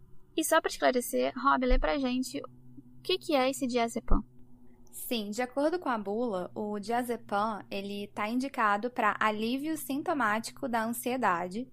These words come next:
Speaker 2: tensão e outras queixas somáticas ou psicológicas associadas com a síndrome da ansiedade. Pode também ser útil como coadjuvante no tratamento da ansiedade ou agitação associada a desordens psiquiátricas.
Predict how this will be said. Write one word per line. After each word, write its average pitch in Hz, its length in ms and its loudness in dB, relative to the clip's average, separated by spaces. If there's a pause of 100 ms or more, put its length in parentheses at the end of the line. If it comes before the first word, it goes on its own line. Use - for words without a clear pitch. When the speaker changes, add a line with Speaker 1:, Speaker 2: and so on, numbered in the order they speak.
Speaker 2:
tensão 247 760 -2
e 240 160 2
outras 294 340 0
queixas 254 460 0
somáticas 285 880 0
ou 247 160 0
psicológicas 233 1000 -2
associadas 233 840 2
com 240 180 -4
a 247 100 0
síndrome 233 520 -4
da 226 140 0
ansiedade. 226 840 0 (720)
Pode 262 280 8
também 285 260 2
ser 269 240 2
útil 233 280 -2
como 233 260 -2
coadjuvante 240 840 2
no 254 100 -4
tratamento 226 560 -6
da 220 120 -4
ansiedade 214 640 -2
ou 233 160 0
agitação 220 640 -4
associada 214 640 0
a 214 40 0
desordens 214 600 2
psiquiátricas. - 1000 -6